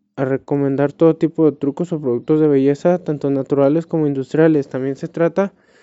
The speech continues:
sobre moda y estilismo en los principales representantes y o hispanohablantes de esta tipología de blogs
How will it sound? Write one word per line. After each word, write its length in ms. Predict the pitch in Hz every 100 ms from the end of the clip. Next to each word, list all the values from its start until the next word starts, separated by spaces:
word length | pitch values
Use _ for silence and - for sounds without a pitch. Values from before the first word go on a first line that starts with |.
| _ _ _ _
sobre 360 | - 151 147
moda 360 | 143 151 180 190
y 60 | 175
estilismo 540 | 160 147 143 151 180
en 80 | 175
los 220 | 147 -
principales 840 | - 139 135 131 143 135 131 - - _ _ _ _ _ _ _ -
representantes 1080 | 160 156 151 143 139 156 165 180 202 - -
y 180 | 135 139
o 120 | 131 - _ - _ _ _ _ _ - - _ _ _ _ _
hispanohablantes 1120 | - 156 151 147 143 139 147 180 175 220 196
de 120 | 156
esta 240 | 156 - 175
tipología 580 | 160 139 143 135 156 160
de 100 | 170
blogs 400 | 185 196 -